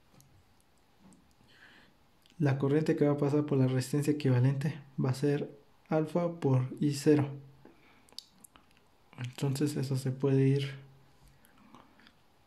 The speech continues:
reduciendo de la misma manera que como se hizo arriba,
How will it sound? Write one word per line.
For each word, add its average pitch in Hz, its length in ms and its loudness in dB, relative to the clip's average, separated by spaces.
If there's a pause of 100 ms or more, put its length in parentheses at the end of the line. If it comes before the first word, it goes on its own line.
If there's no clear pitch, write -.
(640)
reduciendo 127 800 0 (960)
de 131 160 2
la 127 100 4
misma 135 220 2
manera 135 380 4
que 127 200 -4
como 123 760 -2
se - 140 -4
hizo 139 160 0
arriba, 156 380 -2